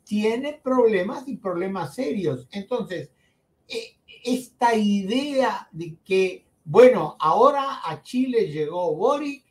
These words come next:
entonces como llegó Boric, se, se acaban los problemas y la gente de la noche a la mañana, el Estado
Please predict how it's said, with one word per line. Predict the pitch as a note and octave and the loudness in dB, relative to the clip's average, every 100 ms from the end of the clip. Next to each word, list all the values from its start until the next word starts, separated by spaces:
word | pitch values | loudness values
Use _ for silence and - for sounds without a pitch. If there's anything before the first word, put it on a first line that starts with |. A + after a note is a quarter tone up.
| _ _ - | _ _ -16
entonces | F3+ F3 B3+ C4 G#3+ | -14 -4 -2 -2 -6
como | - E3 D#3 | -8 -8 -6
llegó | F3+ G#3+ G#3+ | -4 -4 -2
Boric, | A#3 C4+ C4+ B3+ | 0 0 -4 -10
se, | - F#3+ E3+ - _ _ | -12 -8 -8 -10 _ _
se | _ - | _ -8
acaban | E3 - - C#4+ D4 B3 | -8 -8 -4 -2 -2 -2
los | G#3+ | -4
problemas | - F#3 A#3+ B3+ A#3+ - _ _ | -6 0 0 0 -4 -12 _ _
y | G#3+ A3 | -8 -2
la | A3 | -2
gente | - C#4 B3+ A3 | -4 -12 -6 -4
de | F#3 | -4
la | E3+ F3 | -6 -8
noche | A#3 G#3 G#3 | -8 -8 -6
a | D#3 | -6
la | C#3+ | -8
mañana, | C#3+ G#3+ C4+ B3+ A#3 - _ _ - | -8 -6 -4 -4 -6 -10 _ _ -6
el | A3 A3 G#3+ | -2 -2 -2
Estado | F3 - - _ C4+ B3+ A3 G3 G3 A#3 A#3 | -6 -10 -20 _ 2 4 4 2 -2 -2 -6